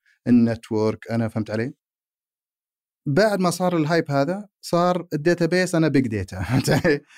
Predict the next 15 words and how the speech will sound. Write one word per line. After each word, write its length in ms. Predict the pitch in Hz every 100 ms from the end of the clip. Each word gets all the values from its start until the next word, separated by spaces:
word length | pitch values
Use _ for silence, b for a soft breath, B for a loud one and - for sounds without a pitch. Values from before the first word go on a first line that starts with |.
| B B -
إيه، 240 | 156 160
والنتورك 680 | 156 156 165 180 - 175 -
أنا 100 | 160
سوشيال 360 | 151 165 147 139
نتورك 320 | 143 143 139
أناليسيس 560 | 135 139 143 139 143 131
بيج 180 | 117 110
داتا، 280 | 107 101
وكلن 560 | 107 208 202 190 196 190
صار 220 | - 180
على 100 | 165
قولتهم 240 | 165 165 160
أقرب 260 | 160 156
الطرق 400 | 147 - 165 160
إلى 360 | 135 147 170